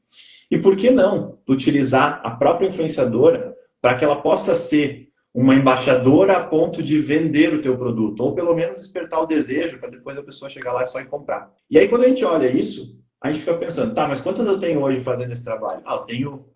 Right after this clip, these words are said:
cinco." "Mas por que tu tem só cinco?" "Ah, porque eu não tive muito tempo de selecionar e tudo mais." Mas olha só, ser influenciador hoje é uma das, ah, profissões que, a, principalmente a nova geração, mais almeja. E se a gente se colocar como marca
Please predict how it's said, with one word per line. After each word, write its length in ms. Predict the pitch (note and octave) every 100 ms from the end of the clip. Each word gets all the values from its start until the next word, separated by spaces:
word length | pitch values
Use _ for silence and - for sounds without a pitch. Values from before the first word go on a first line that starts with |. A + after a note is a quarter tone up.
| _ _ _
cinco." 500 | - D3+ C3 A#2+ - _ _ _
"Mas 160 | - D#3+
por 160 | - G#3+
que 100 | D#4
tu 140 | D#4
tem 100 | D#3
só 160 | D3+ C#3+ - -
cinco?" 340 | - A#2 A#2
"Ah, 140 | A#2 A#2
porque 140 | -
eu 40 | C#3
não 100 | D3+
tive 220 | D#3 E3
muito 240 | F#3 -
tempo 240 | D3 E3 C#3+
de 80 |
selecionar 720 | A#2+ A2 A2 - A#2 B2 C#3 A#2+
e 40 |
tudo 200 | A#2+ B2
mais." 400 | A#2+ A#2+ B2 - _ _ -
Mas 80 |
olha 160 | A#2+ C#3+
só, 320 | - - -
ser 300 | - - D3
influenciador 640 | E3+ - B2+ A#2+ G2+ G2+ G2
hoje 400 | A2 C3 - -
é 80 | F#2+
uma 240 | G2+ A#2+
das, 640 | B2 A#2+ - - - - _
ah, 280 | G2+ - - _ _
profissões 920 | B2+ B2+ - - - A#2 C#3+ A2 G2
que, 340 | - - G2+ G2
a, 140 | D#2+ - _
principalmente 400 | A#2 A#2+ B2+ A#2+
a 60 |
nova 180 | A#2 A2+
geração, 400 | A2 G#2+ G2+ B2+
mais 300 | B2+ A#2 C#3+
almeja. 520 | D3 C#3+ A#2 A2 - - - _ _ D#3 - -
E 80 |
se 80 | D3+
a 60 | E3+
gente 160 | G3
se 80 | -
colocar 320 | - G3 F3+
como 200 | - F3
marca 540 | E3+ A#2+ A#2+ - E3+